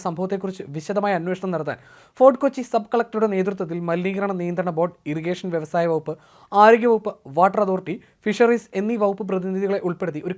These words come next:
കമ്മിറ്റിയും രൂപീകരിച്ചിട്ടുണ്ട്. കമ്മിറ്റി ഒരാഴ്ചയ്ക്കകം ജില്ലാ കളക്ടർക്ക് റിപ്പോർട്ട് സമർപ്പിക്കും. നൂറ്റി അൻപതിലേറെ മത്സ്യക്കൂടുകൾ പൂർണ്ണമായും നശിച്ചു പോയിട്ടുണ്ടെന്നാണ് പ്രാഥമിക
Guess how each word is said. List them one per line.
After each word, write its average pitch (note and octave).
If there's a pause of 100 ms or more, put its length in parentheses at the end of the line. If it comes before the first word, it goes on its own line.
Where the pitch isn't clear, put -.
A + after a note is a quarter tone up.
കമ്മിറ്റിയും F#3
രൂപീകരിച്ചിട്ടുണ്ട്. D#3 (500)
കമ്മിറ്റി C4 (100)
ഒരാഴ്ചയ്ക്കകം G3+
ജില്ലാ F3
കളക്ടർക്ക് F3
റിപ്പോർട്ട് D3+
സമർപ്പിക്കും. B2 (460)
നൂറ്റി D4
അൻപതിലേറെ B3+
മത്സ്യക്കൂടുകൾ G#3
പൂർണ്ണമായും G3
നശിച്ചു F3+
പോയിട്ടുണ്ടെന്നാണ് F3+
പ്രാഥമിക F3